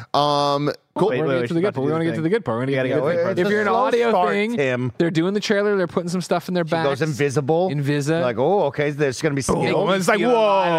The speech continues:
Speaker 3: whoa.
Speaker 2: again. Yeah, jumping snipies.
Speaker 3: And,
Speaker 1: Yeah,
Speaker 3: like,
Speaker 1: that was
Speaker 3: the, the
Speaker 1: cool.
Speaker 3: trailer keeps looking more and more
Speaker 2: Three sixty
Speaker 3: cool
Speaker 2: no
Speaker 3: as it
Speaker 2: scoop.
Speaker 3: goes.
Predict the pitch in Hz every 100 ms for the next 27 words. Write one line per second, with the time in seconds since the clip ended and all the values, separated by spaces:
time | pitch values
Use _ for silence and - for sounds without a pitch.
0 | 156 147 156 156 139 117 127 127 131 117
1 | 127 123 139 143 - _ _ _ _ _
2 | _ _ - - 190 185 180 139 147 147
3 | 160 143 - 127 127 117 120 117 117 113
4 | 135 135 113 107 143 135 107 110 -